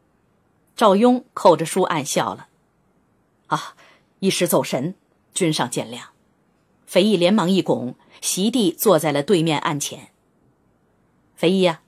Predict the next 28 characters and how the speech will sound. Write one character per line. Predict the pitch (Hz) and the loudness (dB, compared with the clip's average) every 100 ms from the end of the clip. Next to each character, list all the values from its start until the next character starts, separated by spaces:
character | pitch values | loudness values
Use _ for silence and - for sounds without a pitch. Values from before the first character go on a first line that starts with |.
| _ _ _ _ _ _ - | _ _ _ _ _ _ -2
这 | 151 | -2
茶 | - 135 | 2 0
如 | 147 | 0
何？” | 151 135 147 - _ _ _ _ _ _ _ _ _ _ _ _ - | -2 -4 -6 -10 _ _ _ _ _ _ _ _ _ _ _ _ 0
赵 | 294 247 | 4 6
雍 | 302 311 - | 6 4 2
笑 | - 247 185 | 4 6 6
得 | 180 | 6
有 | 165 | 4
些 | 160 | 2
叵 | 330 - 147 - | -4 0 -2 0
测。 | - 262 - _ _ _ _ _ _ _ _ _ | -2 -2 -4 _ _ _ _ _ _ _ _ _
“好 | - | -6
茶， | - 196 | 0 0
好 | - | 0
茶。” | 147 - - _ _ _ - | -8 -14 -18 _ _ _ -2
肥 | 240 | 4
义 | 294 302 | 6 6
连 | 226 294 | 6 6
忙 | 294 202 | 6 6
啜 | 240 220 | 4 4
的 | 165 | 4
一 | 160 | 2
口， | 156 - - _ _ _ _ | 0 -4 -6 _ _ _ _
顿 | 370 349 | 4 4
时 | 247 240 | 4 0
惊 | 285 - 370 370 | 0 2 2 4
怔 | 381 | 0